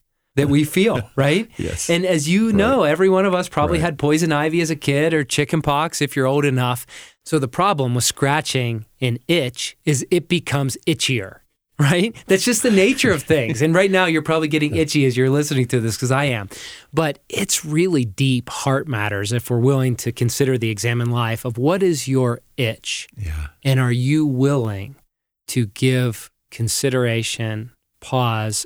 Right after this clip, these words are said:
Speaker 1: and practice towards not scratching that itch? So if I'm honest, Alan, I think of the itches that I love to scratch,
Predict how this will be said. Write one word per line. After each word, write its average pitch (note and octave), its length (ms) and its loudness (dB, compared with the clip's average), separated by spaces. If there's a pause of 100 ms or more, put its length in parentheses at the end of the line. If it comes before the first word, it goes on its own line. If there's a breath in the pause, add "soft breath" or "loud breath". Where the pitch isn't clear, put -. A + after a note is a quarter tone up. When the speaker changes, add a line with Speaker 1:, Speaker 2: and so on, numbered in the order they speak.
Speaker 1:
and A2+ 180 -4
practice A#2+ 840 -4
towards A#2+ 300 -6
not B2+ 300 -2
scratching G#2+ 720 -6
that A2 240 -6
itch? - 400 -8 (240 loud breath)
So E3 180 0
if D3 100 -4
I'm D3+ 140 0
honest, C#3 440 0
Alan, B2 320 -2
I B2 180 -2 (320)
think D3 240 -2
of A#2 140 -2
the A#2 180 -4 (100)
itches B2 640 -2 (520)
that B2+ 100 0
I B2 100 2
love B2 320 0
to A#2 100 -6
scratch, - 680 -6